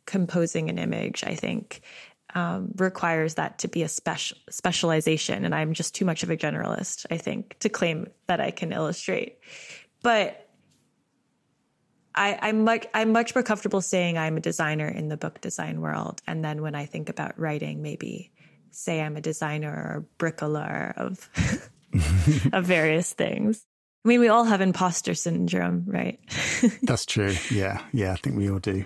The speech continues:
Speaker 2: I think that's, that's common throughout our industry and anyone kind of creatively, I guess, um, which can be a, can be a con, but it can be a pro sometimes as well.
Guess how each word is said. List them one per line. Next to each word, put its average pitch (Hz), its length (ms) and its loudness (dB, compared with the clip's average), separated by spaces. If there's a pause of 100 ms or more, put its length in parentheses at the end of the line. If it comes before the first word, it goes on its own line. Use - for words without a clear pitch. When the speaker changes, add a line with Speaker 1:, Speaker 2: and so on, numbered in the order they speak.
(120)
Speaker 2:
I - 40 -4
think - 240 -2
that's, - 400 -6
that's - 220 -4
common 104 440 2
throughout 104 400 -2
our 101 160 0
industry 110 640 -2
and 107 160 2
anyone 104 480 2
kind 101 200 -2
of 95 60 0
creatively, - 560 -2
I - 60 -2
guess, - 380 -6 (500)
um, 98 400 0
which 120 220 -2
can 120 220 6
be 101 140 4
a, 98 120 0 (1300)
can 117 200 4
be 104 120 4
a 95 100 2
con, 95 380 2
but 101 120 0
it - 60 -10
can 127 160 2
be 110 120 4
a 98 60 0
pro 98 260 0
sometimes 107 580 -2
as 104 120 -4
well. - 300 -2